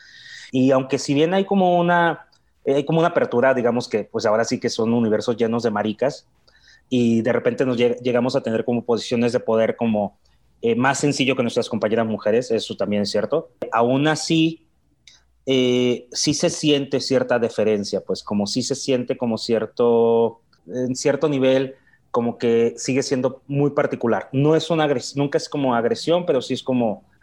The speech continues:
ah, pues, eh, el marica de, ¿no? O sea, la verdad, todos mis trabajos he tenido muy buena fortuna de, a pesar de este feeling, solo se queda en el feeling. Nunca he tenido una mala experiencia con compañeros o con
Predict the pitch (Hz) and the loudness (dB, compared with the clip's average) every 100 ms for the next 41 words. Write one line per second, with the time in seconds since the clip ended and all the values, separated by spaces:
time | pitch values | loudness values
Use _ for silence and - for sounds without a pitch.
0 | _ _ _ _ 127 - - - _ _ | _ _ _ _ -6 -6 -10 -14 _ _
1 | _ 104 98 87 - 104 110 120 - 104 | _ -4 -2 -2 -4 -2 0 -2 -2 -2
2 | 87 - 113 131 - - 104 - _ 135 | -2 -6 -6 -6 -6 -2 -2 -4 _ 0
3 | 131 135 139 151 - - _ 156 160 156 | 2 4 4 2 -2 -20 _ 0 0 0
4 | 147 120 123 123 135 135 131 131 127 _ | 0 0 0 -4 -4 -2 0 0 -2 _
5 | 117 127 123 135 131 131 127 120 - 123 | -8 -4 0 0 2 0 -2 -2 0 0
6 | 123 117 - 107 131 131 151 143 - 151 | 2 2 0 -4 0 2 2 0 -2 -6
7 | - 143 127 131 165 _ - - _ - | -2 0 2 0 -4 _ -20 -20 _ -10
8 | - 139 139 - 127 123 117 104 120 104 | 0 2 0 -2 -2 0 0 -2 -2 -2
9 | 101 120 117 123 120 117 117 117 113 117 | -2 -2 -2 -2 -2 0 2 2 2 2
10 | 117 117 113 107 - _ _ 107 - - | 2 2 0 -4 -14 _ _ -12 -10 -6
11 | 104 120 120 117 120 - 107 104 - 104 | 0 2 0 0 -2 -2 -4 -4 -4 -6
12 | 107 113 135 135 135 - 110 101 110 101 | -2 0 2 2 2 0 -4 -2 0 0
13 | 101 98 98 98 | 2 0 -2 -6